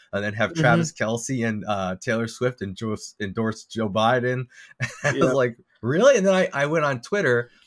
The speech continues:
Speaker 1: And you couldn't, I don't know if you knew this, but on Twitter, X, whatever, I'm calling Twitter, a couple, like, a couple days ago, you couldn't search for Taylor Swift because people were, like, spamming deep fake porn of her.
Speaker 2: Uh, yeah, yeah, I did hear about that,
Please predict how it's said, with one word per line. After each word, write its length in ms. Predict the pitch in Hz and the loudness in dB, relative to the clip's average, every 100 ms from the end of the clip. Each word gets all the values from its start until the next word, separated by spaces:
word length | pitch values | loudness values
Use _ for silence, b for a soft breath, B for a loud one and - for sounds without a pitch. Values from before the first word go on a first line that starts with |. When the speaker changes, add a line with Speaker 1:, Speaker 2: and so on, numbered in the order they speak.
| _ _ _ _ | _ _ _ _
Speaker 1:
And 300 | 147 139 123 - | 2 2 0 -6
you 160 | 131 175 | -4 -2
couldn't, 380 | - 269 196 - | -2 -2 -2 0
I 80 | |
don't 140 | 160 180 | 0 2
know 100 | 151 | -2
if 140 | 139 | -4
you 80 | 123 | 0
knew 160 | 180 151 | 0 0
this, 160 | 110 | -2
but 260 | - 101 95 _ | -4 -6 -6 _
on 180 | 117 101 | -6 -6
Twitter, 440 | 95 151 131 120 107 | -8 -4 -2 -2 -2
X, 320 | 120 117 - - | -6 -6 -10 -8
whatever, 320 | 131 131 110 - - | -2 -2 -2 -8 -6
I'm 120 | 156 | -4
calling 220 | - 95 | -4 -8
Twitter, 260 | - 82 - b b b | -8 -12 -12 b b b
a 80 | - | -10
couple, 520 | 110 151 143 139 110 - | -2 -2 0 -2 -4 -2
like, 200 | 117 98 | -4 -4
a 40 | |
couple 260 | 95 143 123 | -4 -4 -2
days 280 | 113 143 156 | -2 -2 -2
ago, 200 | 107 101 | -4 -4
you 220 | 92 101 | -4 -6
couldn't 320 | - 127 - | -4 -4 -4
search 280 | - 117 117 | -6 -6 -6
for 100 | - | -10
Taylor 280 | - 113 101 | -4 -4 -4
Swift 340 | 95 - 135 - | -6 -6 -6 -6
because 320 | 117 - 104 | -8 -4 -6
people 320 | - 110 117 104 | -6 -8 -6 -4
were, 200 | 95 95 | -2 -2
like, 180 | 92 | -4
spamming 560 | 92 - 95 98 101 92 | -6 -8 -4 -4 -4 -8
deep 220 | - 101 | -8 -10
fake 280 | - 110 95 | -6 -6 -6
porn 260 | - 98 117 | -8 -6 -4
of 100 | 127 | -4
her. 160 | 165 165 - - | -4 -6 -12 0
Speaker 2:
Uh, 380 | 147 147 147 143 | 6 8 10 8
yeah, 680 | 139 151 156 156 151 147 139 | 8 8 10 10 10 8 6
yeah, 260 | 135 147 | 6 6
I 60 | 143 | 6
did 180 | 135 147 | 4 2
hear 200 | 139 131 | 4 4
about 240 | 123 117 | 4 2
that, 320 | - 113 107 | 2 -2 -2